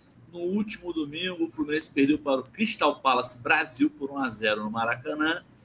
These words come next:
E na próxima quinta-feira enfrenta o Volta Redonda no Raulino de Oliveira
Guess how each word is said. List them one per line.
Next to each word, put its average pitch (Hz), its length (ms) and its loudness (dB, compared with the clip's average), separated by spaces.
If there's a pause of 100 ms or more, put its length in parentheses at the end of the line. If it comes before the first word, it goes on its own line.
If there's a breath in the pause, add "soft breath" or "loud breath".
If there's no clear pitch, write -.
(320 soft breath)
E 175 80 -6
na 196 140 2
próxima 170 480 2
quinta-feira - 840 2
enfrenta 175 380 -2
o 143 40 -16
Volta 165 360 4
Redonda 151 440 2
no 147 120 -4
Raulino 135 560 2
de - 80 -2
Oliveira 139 580 2